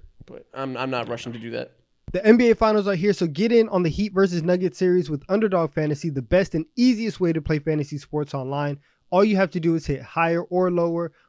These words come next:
Speaker 2: on your favorite or least favorite player's stats for the night, and it's super simple to use. You can play it on the app or you can play it online, and if you sign up today using promo code T D three, Underdog Fantasy will double your initial deposit up to a hundred dollars.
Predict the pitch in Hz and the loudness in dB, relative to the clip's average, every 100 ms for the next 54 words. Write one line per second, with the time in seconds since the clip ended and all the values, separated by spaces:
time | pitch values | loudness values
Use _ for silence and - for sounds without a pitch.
0 | _ 160 151 135 185 180 185 160 160 214 | _ 0 0 2 2 2 2 0 0 0
1 | - 185 165 - 160 151 143 - 156 156 | 0 -2 -2 -2 0 0 -2 -4 -4 -4
2 | - 135 127 156 160 - 165 160 - 226 | -6 -8 -2 -2 -2 -4 -2 -2 0 -2
3 | 208 208 - 185 185 175 165 180 110 135 | 0 0 -2 -2 0 0 0 -2 -4 -6
4 | 147 143 175 170 - 151 131 - 165 196 | -6 -2 0 0 -4 -6 -6 -4 -2 -2
5 | - - 208 240 208 190 202 185 - 165 | -2 0 2 2 -2 -4 -2 -2 -2 -2
6 | 160 156 156 - _ 147 143 131 190 202 | -2 -2 -4 -10 _ -6 -6 -4 0 0
7 | 208 185 175 165 151 147 165 156 143 156 | 0 0 0 0 -4 -4 -2 -2 0 -2
8 | 147 175 160 147 165 160 151 _ _ 190 | -2 -4 -6 -8 -4 -4 -6 _ _ -2
9 | 233 233 214 - 180 180 190 160 139 160 | 0 2 0 0 -2 -2 -6 -6 -4 -2
10 | 185 208 190 165 170 175 151 143 156 147 | 0 0 0 0 -2 -4 -6 -4 -4 -4
11 | 165 196 180 226 175 - 202 180 151 147 | -6 -10 -4 -4 -4 -2 -2 -2 -2 -4
12 | 120 101 | -6 -12